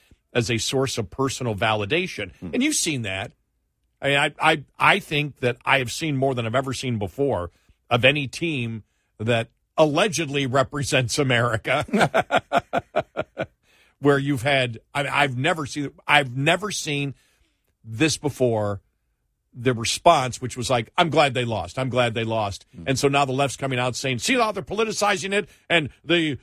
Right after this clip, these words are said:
Speaker 1: the, the right doesn't like the United States of America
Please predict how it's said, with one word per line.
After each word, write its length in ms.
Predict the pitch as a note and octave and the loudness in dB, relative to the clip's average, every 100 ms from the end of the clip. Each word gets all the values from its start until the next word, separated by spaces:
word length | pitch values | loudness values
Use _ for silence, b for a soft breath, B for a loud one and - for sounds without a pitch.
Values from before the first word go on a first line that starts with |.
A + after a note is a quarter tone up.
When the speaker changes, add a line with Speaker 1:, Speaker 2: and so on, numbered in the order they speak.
| b | b
Speaker 1:
the, 680 | C#3 D3 A2+ B2+ D#3 D3 F3+ | -2 0 0 0 0 2 -2
the 140 | D3 D3+ | -2 2
right 280 | F#3 A3+ | 4 2
doesn't 360 | - G#3+ G#3+ G3+ | 0 -2 -2 -4
like 460 | D#3+ A3+ E3 C3+ _ _ - | 2 2 2 -6 _ _ -4
the 100 | E3 | 0
United 440 | F#3 F#3 G3 F3 | 2 2 2 0
States 380 | - F#3+ F#3 - | 0 0 2 2
of 100 | F3 | 2
America 680 | F3+ F#3+ F#3+ E3+ D3 C#3 G2 | 4 4 4 0 0 0 -2